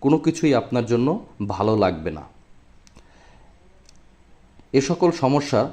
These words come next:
আমরা প্রত্যেকেই কম বেশি আক্রান্ত হই। বিশেষ করে একটা লম্বা ছুটি কিংবা, আহ, উৎসবে খাবার দাবারের পরে আমরা চম-, আহ, শারীরিকভাবে অনেকটা সমস্যা ফিল করি। কারণ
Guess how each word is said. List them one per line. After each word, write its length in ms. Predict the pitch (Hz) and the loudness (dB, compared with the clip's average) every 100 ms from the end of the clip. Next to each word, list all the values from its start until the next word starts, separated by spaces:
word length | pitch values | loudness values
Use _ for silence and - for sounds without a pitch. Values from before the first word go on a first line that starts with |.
| - | -2
আমরা 260 | 123 131 123 | 0 2 0
প্রত্যেকেই 580 | 107 113 - 131 143 165 | -2 -6 -4 -6 -4 -4
কম 320 | - 110 107 | -4 -4 0
বেশি 440 | 120 - 160 - - | 0 -2 -8 -8 -8
আক্রান্ত 440 | 101 - 110 107 104 | -8 -8 -8 -6 -8
হই। 260 | 87 78 - - | -10 -14 -16 -16
বিশেষ 320 | 104 120 147 147 | -10 -2 -2 0
করে 260 | 151 156 165 - - | 0 0 -4 -12 -12
একটা 220 | - 113 | -6 -2
লম্বা 380 | 107 117 123 131 | 2 2 0 -4
ছুটি 420 | - 131 113 147 - - - | -4 -6 -4 -6 -8 -8 -2
কিংবা, 320 | 131 117 107 | 0 0 -2
আহ, 1040 | - - - - - - 135 113 107 104 | -4 -16 -20 -20 -20 -8 -2 2 2 2
উৎসবে 580 | 143 143 - 156 117 156 - | 0 -2 0 2 2 -4 -6
খাবার 380 | - 117 123 120 | -2 2 2 2
দাবারের 320 | 123 127 123 | 0 2 0
পরে 360 | 123 117 98 139 - - | 0 2 2 -2 -10 -6
আমরা 200 | 117 127 - | -2 -2 -2
চম-, 240 | 127 117 | -2 0
আহ, 440 | 117 113 110 107 104 | 0 2 2 2 0
শারীরিকভাবে 800 | - 107 127 135 131 110 131 - - | -2 -2 -2 -2 -2 -2 -2 -6 -10
অনেকটা 440 | 107 120 123 156 190 - - _ _ - - - | -4 -4 -2 -4 -4 -8 -20 _ _ -20 -20 -20
সমস্যা 500 | - 135 127 131 107 | -6 -2 -2 -2 -4
ফিল 260 | - 101 90 | -2 -4 -4
করি। 280 | 82 71 - - - _ _ - - - | -6 -8 -14 -20 -20 _ _ -20 -20 -4
কারণ 280 | - 139 135 | 2 4 4